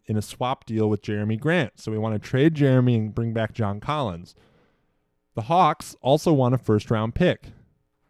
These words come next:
So the Hawks think John Collins is worth Jeremy plus a first-round pick.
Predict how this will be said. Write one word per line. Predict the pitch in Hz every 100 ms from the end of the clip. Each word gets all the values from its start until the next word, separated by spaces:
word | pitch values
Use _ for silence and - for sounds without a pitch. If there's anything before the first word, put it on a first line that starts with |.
| _ _ _ _ _
So | -
the | 113
Hawks | 117 175 254 -
think | 139 123
John | 135 131 156
Collins | 151 131 120 107
is | 98
worth | 110 104 -
Jeremy | 113 123 139 135 131 - _
plus | - 131 139 147
a |
first-round | - 120 113 117 104 98 -
pick. | 95 - -